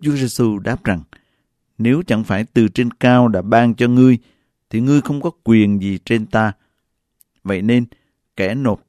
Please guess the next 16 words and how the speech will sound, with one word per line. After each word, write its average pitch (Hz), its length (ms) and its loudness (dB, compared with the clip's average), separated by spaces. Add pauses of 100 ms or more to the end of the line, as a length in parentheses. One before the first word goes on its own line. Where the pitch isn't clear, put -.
ta 107 240 -6
cho 110 120 -6
ngươi 110 360 -2 (320)
là 95 160 -10
có 123 200 -10 (100)
tội 90 260 -2
trọng 76 280 -4
hơn 107 260 -2
nữa." 90 220 -6 (960)
Từ 113 100 2
lúc 117 220 -2
đó, 131 240 0 (520)
Phi-lát 151 320 0 (320)
kiếm 156 200 -4
cách 190 220 -6 (120)
để 95 260 -10